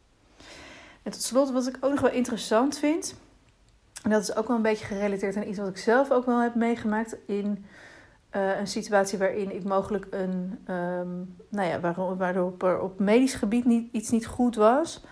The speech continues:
Eh, ik ben uiteindelijk helemaal gezond, maar ik, eh, er is wel sprake geweest van mogelijk, ehm, eh, diagnose, eh, van M S. Dat heb ik gelukkig niet, maar,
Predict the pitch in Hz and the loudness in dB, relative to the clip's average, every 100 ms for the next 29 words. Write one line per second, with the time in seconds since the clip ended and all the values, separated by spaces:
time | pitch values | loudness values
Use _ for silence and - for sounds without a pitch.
0 | - - - - _ - 175 175 175 180 | -20 -20 -20 -20 _ -6 0 2 0 -2
1 | 170 170 156 160 151 170 170 170 - - | 0 0 0 -2 -2 0 -2 -4 -6 -2
2 | 214 214 214 180 180 190 - 185 180 165 | 0 0 -2 -6 -6 -8 -4 -2 -2 -2
3 | 185 190 185 180 185 180 185 180 - 180 | -6 -4 -2 -2 -4 0 0 0 0 0
4 | 175 - - 175 190 208 208 - 190 185 | 0 -2 -8 -2 2 2 0 -4 -2 2
5 | 185 180 180 185 185 180 175 175 175 180 | 2 2 2 -2 0 0 2 2 0 -2
6 | 190 175 170 190 190 202 214 240 247 247 | -4 -4 -2 -2 0 2 4 4 4 0
7 | 233 - - 196 196 - 175 180 175 254 | 0 -6 -2 0 0 -2 -6 -6 -4 -2
8 | - - - - - - - - - 180 | -2 -4 -10 -18 -20 -18 -20 -18 -6 -4
9 | 175 175 - 214 202 - 202 233 269 208 | -2 -2 -2 -2 -4 -4 -2 -2 -4 -4
10 | 190 185 | -2 -4